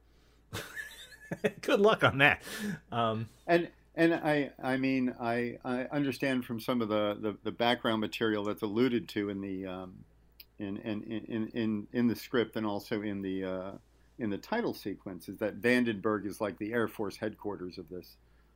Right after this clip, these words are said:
Speaker 2: uh, you know, Project Scoop. Um,
Speaker 1: Yeah.
Speaker 2: but y-, why would you fly, why would you fly a helicopter <laughs> from there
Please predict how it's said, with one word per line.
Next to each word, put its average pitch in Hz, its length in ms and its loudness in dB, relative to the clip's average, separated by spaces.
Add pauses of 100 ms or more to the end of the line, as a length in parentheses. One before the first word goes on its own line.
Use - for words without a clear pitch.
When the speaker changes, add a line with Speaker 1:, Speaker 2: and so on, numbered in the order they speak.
(160)
Speaker 2:
uh, 92 240 -6 (140)
you 120 100 -6
know, 82 180 -8 (240)
Project 104 440 0
Scoop. - 440 -2 (600)
Um, 104 160 2
Speaker 1:
Yeah. 87 180 2 (160)
Speaker 2:
but 113 240 0
y-, 113 140 -8
why 110 260 0
would 151 220 2
you 117 120 0
fly, 123 480 -2 (220)
why 120 220 2
would 220 160 -2
you 190 80 0
fly 170 240 0
a 147 100 2
helicopter 135 760 -2
<laughs> - 20 -12
from 117 260 -4
there 127 400 4